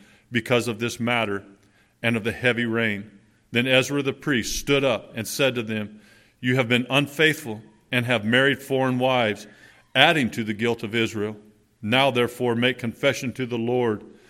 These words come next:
of your fathers." And do his will, and separate yourselves from the peoples of the land and from the foreign wives. Then all the assembly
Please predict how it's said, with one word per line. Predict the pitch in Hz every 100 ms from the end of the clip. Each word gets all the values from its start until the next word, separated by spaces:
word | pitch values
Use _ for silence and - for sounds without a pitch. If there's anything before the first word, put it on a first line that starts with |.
| - _ -
of | 123 113
your | 113
fathers." | - 127 117 107 104 - _ -
And | 120 107
do | 104 139 127
his | 127 113
will, | 117 127 110 98 - -
and | 110
separate | - 143 135 117 120
yourselves | 113 104 131 120 104
from | - 117
the | 107
peoples | 104 123 113 101 92 - - -
of | - 107
the | 110
land | 110 117 110 98 -
and | 101
from | - 107
the | 101
foreign | - 117 113
wives. | 107 107 104 95 - _ _ _ _ _
Then | 113 123
all | 123 131 135
the | 139
assembly | 127 - 143 135 110 104